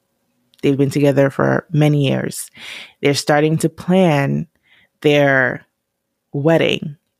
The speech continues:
and she's getting more and more sick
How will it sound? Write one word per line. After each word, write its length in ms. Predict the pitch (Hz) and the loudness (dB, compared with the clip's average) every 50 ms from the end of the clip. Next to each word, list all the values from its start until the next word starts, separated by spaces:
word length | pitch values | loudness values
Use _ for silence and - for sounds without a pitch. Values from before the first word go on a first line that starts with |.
| _ - | _ -8
and 420 | - 151 151 147 147 147 147 143 - | -4 -2 -2 -2 -2 -4 -6 -10 -10
she's 380 | - - - 170 156 143 139 | -12 -6 -4 -2 -4 -4 -4
getting 540 | - - 165 165 160 160 156 151 151 156 156 - | -2 0 2 2 2 0 0 -2 -4 -8 -10 -10
more 680 | - 151 151 151 156 165 175 185 190 196 208 208 - - _ - | -10 -6 -4 -2 2 2 4 4 4 4 2 0 -4 -6 _ -6
and 200 | 196 180 175 175 | -4 -2 -2 0
more 280 | 175 170 170 165 165 | 0 0 0 0 0
sick 680 | 160 - - - - - 180 160 151 156 - - - | -2 -6 -8 -8 -2 0 0 0 0 -2 -6 -14 -20